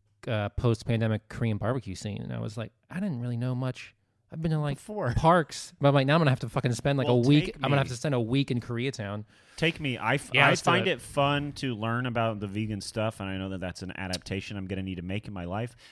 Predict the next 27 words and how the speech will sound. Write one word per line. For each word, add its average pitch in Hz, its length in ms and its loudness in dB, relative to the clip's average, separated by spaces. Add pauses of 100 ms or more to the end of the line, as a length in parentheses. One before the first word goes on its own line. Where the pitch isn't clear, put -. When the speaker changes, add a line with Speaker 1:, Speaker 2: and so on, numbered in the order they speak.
Speaker 2:
But - 100 -8
Speaker 1:
Yeah. 123 60 -2
Speaker 2:
until 190 300 -6
that 92 220 -6
day, 85 360 -4 (360)
I 170 160 -4
love 151 480 4
Korean 85 380 -8
barbecue. 85 640 -8 (100)
I 98 80 -6
love 135 300 -4
someone 98 260 -6
walking 87 360 -4
up 87 140 -8
to 98 80 -12
me 117 260 -8 (480)
with 131 140 -6
a 113 60 -4
big 98 320 -4
tray 98 240 -4
of 90 100 -6
thinly 101 340 -4
sliced 92 420 -6
meats 107 260 -6
and 117 440 -8
placing 139 380 -4
them 135 300 -6